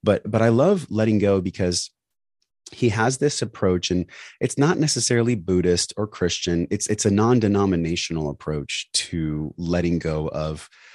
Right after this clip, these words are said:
the things that we're having struggle surrendering to.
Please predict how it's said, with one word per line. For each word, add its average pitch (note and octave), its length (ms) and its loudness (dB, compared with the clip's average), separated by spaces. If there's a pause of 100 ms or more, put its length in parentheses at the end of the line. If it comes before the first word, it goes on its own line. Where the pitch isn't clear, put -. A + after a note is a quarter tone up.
(260)
the D#2+ 300 -4
things F2 400 -2
that D#2 220 -4
we're D#2+ 160 -6
having D#2 340 -6
struggle D2+ 480 -6
surrendering D2 680 -8
to. F2 220 -14